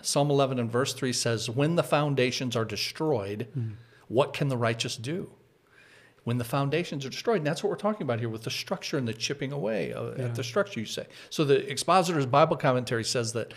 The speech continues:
Speaker 1: foundations in that passage refers to the order of society,
Speaker 2: Hmm.
Speaker 1: to the established institutions, the social and civil order of the community. So when we Christians who believe that those things, those things being things like family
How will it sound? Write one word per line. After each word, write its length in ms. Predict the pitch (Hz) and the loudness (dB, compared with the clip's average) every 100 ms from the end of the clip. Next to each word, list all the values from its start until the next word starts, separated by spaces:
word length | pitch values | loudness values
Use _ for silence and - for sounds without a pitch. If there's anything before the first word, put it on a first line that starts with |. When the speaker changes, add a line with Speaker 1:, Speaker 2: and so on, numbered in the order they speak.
| - | -18
Speaker 1:
foundations 1040 | - - 131 120 127 180 - - 117 101 104 | -6 -2 0 2 2 2 0 -2 -4 -4 -6
in 80 | 104 | -6
that 160 | 101 | -6
passage 340 | 117 101 123 113 | -6 -6 -6 -8
refers 340 | 113 139 135 | 0 0 0
to 120 | 147 | -4
the 140 | 127 120 | -2 -2
order 420 | - 151 160 135 | 2 2 2 0
of 100 | 120 | 0
society, 640 | - 123 - 117 113 - - - - | -4 -4 -4 -4 -6 -10 -16 -16 -4
Speaker 2:
Hmm. 140 | 117 | -2
Speaker 1:
to 120 | 107 | 2
the 120 | 120 113 | 2 2
established 760 | - - 131 135 147 135 - | 2 0 2 2 0 -2 0
institutions, 920 | 131 120 - 113 - 127 120 117 101 | -2 -2 -8 -10 -6 -4 -2 -4 -6
the 120 | 98 - | -10 -10
social 680 | - 143 143 143 156 147 151 - - - | -2 0 0 2 2 0 -4 -16 -18 -8
and 140 | 107 | 2
civil 500 | - - 147 135 147 | 4 6 4 2 0
order 520 | - 123 120 117 117 117 | 2 2 4 2 0 0
of 400 | 110 98 92 - | 0 -2 -8 -12
the 100 | 110 | -12
community. 540 | - 120 180 214 120 95 | -8 -2 0 2 0 -2
So 360 | - 139 117 - - - | 0 2 2 0 -16 -4
when 380 | 151 143 123 120 | 2 2 2 0
we 460 | 170 208 160 143 139 | 2 2 2 2 0
Christians 880 | - 302 - - 113 101 131 - - _ _ - - - - | -6 -6 -6 -4 -4 -2 -6 -8 -14 _ _ -20 -20 -20 2
who 120 | 196 | 2
believe 460 | 147 156 208 311 - | 4 4 4 2 2
that 240 | 151 120 | 0 2
those 320 | 156 269 - | 0 0 -2
things, 580 | - 247 262 143 123 143 | -4 -2 0 0 -2 -4
those 320 | 123 139 147 | -4 -2 -2
things 320 | - 170 117 101 | -2 -2 -2 -4
being 260 | 104 98 | -6 -8
things 280 | - 113 98 | -8 -10 -8
like 120 | - | -12
family 560 | - 120 120 117 98 | -10 -6 -4 -4 -8